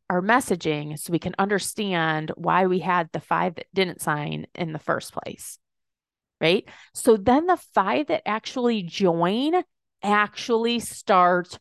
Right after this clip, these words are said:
working. Now you have a smaller team, but they're mightier. You're hitting higher income levels and higher ranks because you have a team that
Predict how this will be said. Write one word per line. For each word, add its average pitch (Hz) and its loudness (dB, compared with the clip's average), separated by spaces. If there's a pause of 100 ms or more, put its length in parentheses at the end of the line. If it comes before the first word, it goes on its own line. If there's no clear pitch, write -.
working. 190 2 (2000)
Now 190 2
you 294 0
have 269 0
a 285 0
smaller 220 -2
team, 254 -6 (240)
but - -4
they're 170 2
mightier. 156 -2 (480)
You're 233 2
hitting 208 -2
higher 214 -2
income 185 -2
levels 202 0
and 185 -2
higher 180 2
ranks 170 -4
because 196 -4
you 185 -4
have 196 2
a 208 -2
team 190 -8 (420)
that 202 2